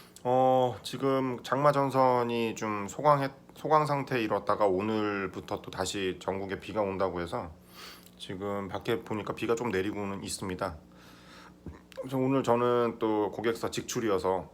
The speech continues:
<clears throat> 아침에 집안일 조금 하다가 이제 나갈 계획인데요. 어, 장마가 생각보다는 수-, 요새는 중부지방 그리고 수도권에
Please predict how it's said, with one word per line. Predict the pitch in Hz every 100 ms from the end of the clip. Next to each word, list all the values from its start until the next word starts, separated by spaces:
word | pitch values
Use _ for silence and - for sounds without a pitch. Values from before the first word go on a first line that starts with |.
| -
<clears throat> | 165 135 110 80 - - - - - - - - -
아침에 | 95 101
집안일 | 92 107 101 98
조금 | 98 98
하다가 | 92 123 107
이제 | 92 90
나갈 | 92 101 92
계획인데요. | 98 95 90 85 110 117 - - - - - - - -
어, | - 110 104
장마가 | 117 135 135 117 120 107
생각보다는 | 135 151 151 131 123 113 104 110 107 98 87 85
수-, | - - -
요새는 | 101 104 104 92 95
중부지방 | 87 117 123 123 101 92 80
그리고 | 85
수도권에 | - - 151 131 110 107 87